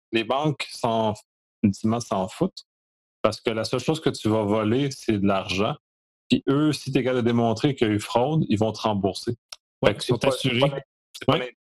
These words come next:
Speaker 1: l'individu qui, euh, qui mange le coup, c'est la banque qui va manger le coup.
Speaker 2: Exact.
Speaker 1: Fait que les banques s'en foutent parce que ça leur coûte probablement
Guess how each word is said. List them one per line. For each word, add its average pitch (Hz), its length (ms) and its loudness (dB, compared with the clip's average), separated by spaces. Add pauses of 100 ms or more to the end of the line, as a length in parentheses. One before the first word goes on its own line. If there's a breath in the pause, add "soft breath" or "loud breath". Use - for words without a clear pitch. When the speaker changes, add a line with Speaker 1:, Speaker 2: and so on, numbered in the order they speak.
Speaker 1:
l'individu 123 280 -6
qui, 113 540 -4
euh, 101 440 -6
qui 104 360 -8
mange 110 320 -4
le 107 140 -6
coup, 151 200 -6
c'est 113 220 -8
la 101 160 -2
banque 110 540 -6 (460)
qui - 140 -8
va 98 140 -4
manger 98 400 -6
le 92 160 -10
coup. - 240 -10 (280)
Speaker 2:
Exact. 98 260 0
Speaker 1:
Fait 107 140 -2
que - 120 -6
les 110 360 0
banques 131 320 0
s'en 110 280 -2
foutent 160 260 0
parce 113 120 0
que 117 60 -2
ça 107 60 2
leur 104 120 -6
coûte - 220 2
probablement 123 380 0